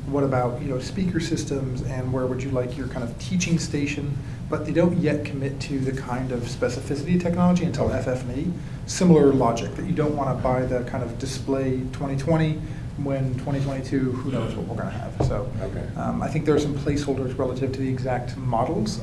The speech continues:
Speaker 1: um, but the ideas are, are pretty well established.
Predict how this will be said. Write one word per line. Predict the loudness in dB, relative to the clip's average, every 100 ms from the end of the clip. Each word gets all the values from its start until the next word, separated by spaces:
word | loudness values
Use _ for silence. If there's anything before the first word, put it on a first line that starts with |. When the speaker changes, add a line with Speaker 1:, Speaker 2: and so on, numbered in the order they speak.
| -4
Speaker 1:
um, | -2 -2 -2 -2
but | -2 0
the | 0
ideas | 0 0 2 2 2
are, | -2 -4 -6
are | -6
pretty | -6 6
well | 8 8
established. | 4 -6 -4 -4